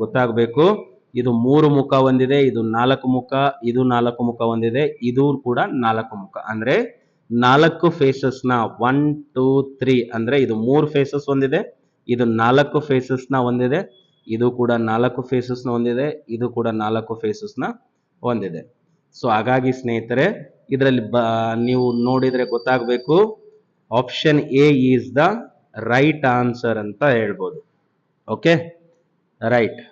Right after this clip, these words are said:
So ಇದರಲ್ಲಿ ನೋಡ್ತಾ ಹೋಗಿ ಸ್ನೇಹಿತರೆ, ಅದೇ ತರ ಚಿತ್ರ ಆರು ಚಿತ್ರ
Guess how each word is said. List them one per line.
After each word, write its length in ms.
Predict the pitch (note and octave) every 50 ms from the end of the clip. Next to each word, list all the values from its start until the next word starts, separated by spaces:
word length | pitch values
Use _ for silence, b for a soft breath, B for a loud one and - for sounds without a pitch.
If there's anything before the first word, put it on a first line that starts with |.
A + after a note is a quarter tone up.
| _ _ _ _ _ _ _ _ _ -
So 320 | - - E3+ E3+ F3 E3+
ಇದರಲ್ಲಿ 360 | D3+ D3 C#3+ D#3 D#3+ D#3+ D#3 D3+
ನೋಡ್ತಾ 320 | D3 C#3+ C3+ - - C3
ಹೋಗಿ 220 | B2 A#2+ A2 A#2
ಸ್ನೇಹಿತರೆ, 460 | A2+ - - A2+ G#2 G2 - F#2 F#2+ F2 - _ _ _ _ _ _ _ _ _ _ _ _ _ _ _ _ _ _ _ _ -
ಅದೇ 260 | A#2 A#2 A#2 C#3 D#3
ತರ 240 | D3+ D3 C#3+ B2+ A#2 B2 C3 E3 F3 - - - _ _ _ _ _ _ _ _ _
ಚಿತ್ರ 360 | - - D#3 C#3+ - - E3
ಆರು 640 | E3 D3+ A#2+ A2+ A#2 C3 C#3 C#3 A#2 F#2+ - - - _ _ _ _ _ _ _ _ _ _ _ _ _ _ _ _ - - -
ಚಿತ್ರ 320 | - D#3 C3 - - -